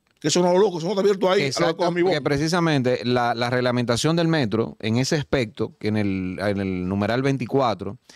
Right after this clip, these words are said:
Speaker 2: dice lo siguiente: "La realización, toma, grabación, etcétera, de imágenes y sonido de las instalaciones del metro de Santo Domingo y teleférico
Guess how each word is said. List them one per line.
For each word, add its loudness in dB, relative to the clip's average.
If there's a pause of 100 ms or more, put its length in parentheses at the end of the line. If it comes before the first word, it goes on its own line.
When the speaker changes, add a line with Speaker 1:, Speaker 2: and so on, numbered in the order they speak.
(140)
Speaker 2:
dice 0
lo 2
siguiente: 0 (240)
"La -2
realización, 0 (360)
toma, 0
grabación, 0
etcétera, -2
de 0
imágenes 0
y -4
sonido 0
de 0
las -2
instalaciones -2
del -2
metro 0
de 2
Santo 0
Domingo 2
y -4
teleférico -2